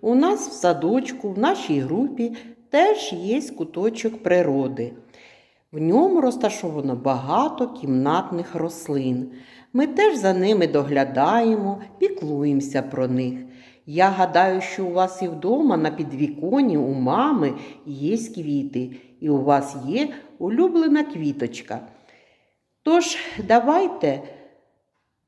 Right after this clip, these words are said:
прикрасимо горщика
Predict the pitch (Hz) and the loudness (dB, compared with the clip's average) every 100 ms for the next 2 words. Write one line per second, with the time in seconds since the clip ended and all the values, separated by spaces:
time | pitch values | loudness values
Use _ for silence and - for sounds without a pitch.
0 | _ _ - 247 269 247 220 175 - 165 | _ _ 0 0 4 4 6 4 2 -2
1 | 147 139 135 139 - - _ _ 123 131 | -2 -2 -4 -8 -16 -20 _ _ -14 -2
2 | 233 370 - - 147 143 113 - | 2 2 0 -4 -4 -4 -6 -6